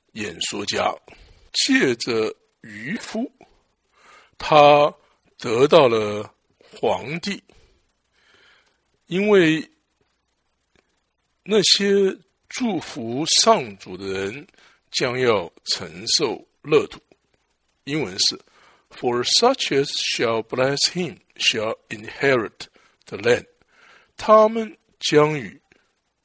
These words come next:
上主一同继承乐土。Fellow heir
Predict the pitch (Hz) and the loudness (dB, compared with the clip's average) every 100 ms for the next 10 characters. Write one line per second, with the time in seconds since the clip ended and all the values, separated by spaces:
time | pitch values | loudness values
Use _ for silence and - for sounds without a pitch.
0 | _ _ _ - - 139 110 104 - - | _ _ _ -2 2 2 0 -12 -16 -18
1 | _ _ _ _ - 170 220 - - 98 | _ _ _ _ -14 -8 -6 -6 -10 -8
2 | 107 131 170 - _ _ _ _ - 214 | -10 -10 -10 -12 _ _ _ _ -6 -4
3 | 175 131 107 92 101 123 _ _ 117 90 | -2 -4 -4 -6 -12 -16 _ _ -4 -4
4 | - - _ _ _ _ _ _ _ _ | -10 -16 _ _ _ _ _ _ _ _
5 | _ _ _ _ _ - 156 151 156 151 | _ _ _ _ _ 0 2 4 2 0
6 | 151 - 165 123 87 | -6 0 4 4 0